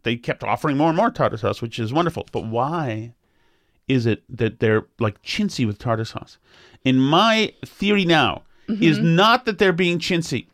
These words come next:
Speaker 1: because it's just mayo and pickles. It's, so
Speaker 2: Right.
Speaker 1: why would you be chintzy? It's, you could just roll, it's probably just almost as cheap as ketchup. My theory is this, is that restaurants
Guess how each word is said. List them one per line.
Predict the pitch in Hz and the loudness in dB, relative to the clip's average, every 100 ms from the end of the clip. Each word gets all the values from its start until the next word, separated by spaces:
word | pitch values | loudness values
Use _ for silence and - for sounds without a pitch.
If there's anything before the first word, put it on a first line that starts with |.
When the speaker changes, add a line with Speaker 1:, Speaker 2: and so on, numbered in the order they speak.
| _ _ - | _ _ -10
Speaker 1:
because | 135 185 | 2 2
it's | 160 | 2
just | - 220 196 | -2 0 2
mayo | 180 170 147 139 | 2 4 4 4
and | - 135 123 123 - _ | 2 2 2 -2 -4 _
pickles. | - 190 113 - - - | -4 -4 -4 -10 -14 -8
It's, | 143 - | -8 0
so | 160 | 0
Speaker 2:
Right. | 143 | 2
Speaker 1:
why | 156 165 | 2 4
would | 170 165 | 4 2
you | 156 | 0
be | 127 117 | 0 -2
chintzy? | 127 104 101 98 | -2 -4 -4 -4
It's, | 101 - | -4 -10
you | |
could | 135 | -8
just | 143 156 | -6 -2
roll, | 151 156 - | -2 -2 -8
it's | 143 - | -10 -6
probably | 170 156 147 127 | -2 0 0 -2
just | - 151 - | -4 -8 -2
almost | 156 147 | 0 0
as | 139 | -4
cheap | - 156 - | -6 -6 -4
as | 123 | -6
ketchup. | - 147 139 - _ _ _ - - _ _ - | -2 -2 -2 -10 _ _ _ -20 -20 _ _ -2
My | 139 139 | 0 0
theory | - 180 180 156 | 2 2 4 4
is | 131 127 | 4 2
this, | 170 151 - - - _ _ _ _ _ _ | 2 2 0 -12 -18 _ _ _ _ _ _
is | 147 135 123 | 2 2 4
that | 127 | 0
restaurants | 123 139 180 - 170 127 | 2 0 0 0 -2 -2